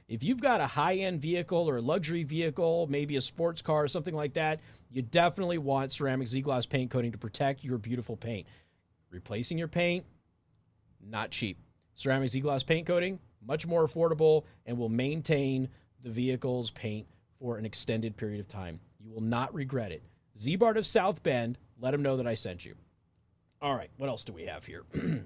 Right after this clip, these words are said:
Okay. Let's take a look at some of the, the news of the stupid, shall we?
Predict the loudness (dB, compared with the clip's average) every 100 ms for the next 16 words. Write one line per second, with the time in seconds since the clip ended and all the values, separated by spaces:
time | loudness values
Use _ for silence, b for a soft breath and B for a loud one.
0 | 0 2 4 2 -4 b b b b b
1 | 4 4 8 8 8 4 2 4 6 6
2 | 6 4 2 2 6 6 6 2 2 2
3 | 0 0 0 0 2 2 4 4 4 0
4 | -2 0 4 6 4 4 2 2 0 -2